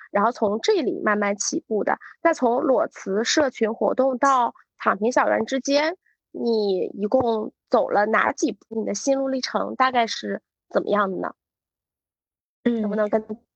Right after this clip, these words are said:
Speaker 1: 大家分享一下？
Speaker 2: 我觉得做社群之后，呃，我发现了一个很重要的点，就是我发现，就是我辞职以前遇到的那些问题，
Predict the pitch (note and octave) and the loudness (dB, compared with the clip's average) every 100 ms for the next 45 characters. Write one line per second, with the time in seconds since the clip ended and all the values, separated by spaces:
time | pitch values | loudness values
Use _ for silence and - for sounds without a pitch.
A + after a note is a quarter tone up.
0 | _ _ A#3 A#3 A3 A3 B3 C4 - G3+ | _ _ 0 2 0 0 -2 0 -2 -4
1 | - _ _ _ _ _ _ - - - | -12 _ _ _ _ _ _ -20 -20 -20
2 | - _ _ _ _ - A#3 A3+ A#3+ C4+ | -20 _ _ _ _ 0 0 2 2 2
3 | E4 E4 G4 D#4 - G4+ C4 G#3+ G3 B3 | 0 0 2 2 0 -2 -2 -4 -6 -2
4 | C4+ C#4+ G#3+ F3+ - _ _ G#3+ F#3+ F#3 | 0 2 0 -2 -6 _ _ 0 2 -2
5 | F#3 G#3+ G#3 - _ - C#4+ D4+ B3+ G#3+ | -2 0 0 -2 _ -2 -2 -2 -8 -6
6 | A#3+ B3 F3+ C#4+ C#4 G3+ G3 G3 - - | -6 -8 -6 -2 -2 -2 -4 -4 -4 -6
7 | G#3 - A3 - - - - A3+ E4 F4 | -4 -2 -4 -6 -16 -18 -4 0 0 2
8 | D#4 B3 G#3 - _ C#4+ C4+ - G3+ E3 | 2 2 -2 -8 _ 0 0 2 0 0
9 | - G#3 A#3 C4 F#3+ - F3 A#3+ A3+ F#3 | 0 0 2 0 0 -2 0 2 2 0
10 | F3+ G3 G3+ G3 G#3+ G#3 - | 0 2 2 2 0 0 -2